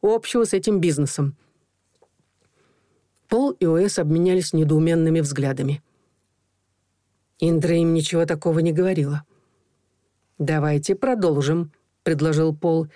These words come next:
«и обсудим тему вашего романа, над которым вы сейчас работаете.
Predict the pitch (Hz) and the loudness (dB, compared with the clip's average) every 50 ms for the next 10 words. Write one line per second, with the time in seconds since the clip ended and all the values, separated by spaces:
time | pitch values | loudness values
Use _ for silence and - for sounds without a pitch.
0 | _ _ _ _ _ _ - - - 247 - - 196 185 165 185 180 160 151 - | _ _ _ _ _ _ -4 -4 -4 -4 -2 -2 0 0 2 0 0 0 -2 0
1 | 226 226 214 202 196 180 196 180 - - 175 180 185 196 202 214 214 220 190 151 | 0 0 2 2 2 2 0 0 0 -2 -2 0 0 0 0 0 0 0 0 0
2 | 139 135 143 147 - _ _ _ 170 160 156 151 - 160 156 170 160 156 160 156 | -2 -2 -6 -8 -10 _ _ _ -2 -2 -2 -2 -4 -2 0 0 2 2 2 0
3 | 151 165 151 - 165 156 - 156 160 156 147 143 135 - 131 - - - 131 - | -2 -4 -4 -2 -4 -4 -2 -4 -2 0 -2 -2 -2 -4 -8 -8 -8 -12 -12 -14